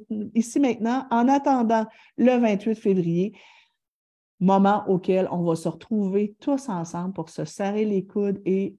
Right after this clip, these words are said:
pendant dix jours, on va mettre un dix minutes par jour, un petit peu plus si on compte les exercices, là, et on va se mettre un, un petit focus, là, tu sais, entre dix minutes, là, je vous dirais entre dix minutes et trente minutes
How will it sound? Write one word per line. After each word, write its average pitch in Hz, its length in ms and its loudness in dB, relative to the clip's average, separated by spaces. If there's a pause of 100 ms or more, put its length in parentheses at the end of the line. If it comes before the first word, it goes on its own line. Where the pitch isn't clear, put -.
pendant 170 500 -4
dix 185 380 2
jours, 180 440 -2 (260)
on 170 120 0
va 170 160 2
mettre 180 240 0
un 151 100 2
dix 180 280 2
minutes 220 360 4
par 170 220 -2
jour, 170 400 0 (220)
un 190 140 2
petit 190 140 -6
peu 190 140 2
plus 214 260 0
si - 80 -6
on 170 120 -2
compte 180 260 -8
les 170 180 -2
exercices, 165 640 -4
là, 190 140 -4 (720)
et 180 240 4
on 180 140 2
va 175 140 4
se 170 160 -4
mettre 202 220 0
un, 180 120 2
un 180 200 0
petit - 140 -6
focus, 208 400 0
là, 196 80 2
tu 190 60 -8
sais, 214 200 2
entre 185 260 0
dix 208 140 4
minutes, 240 300 4
là, 220 120 2
je 196 100 -4
vous 180 60 0
dirais 180 220 0
entre 202 120 2
dix 208 120 0
minutes 226 300 2
et 190 60 2
trente 202 300 -6
minutes 190 320 -2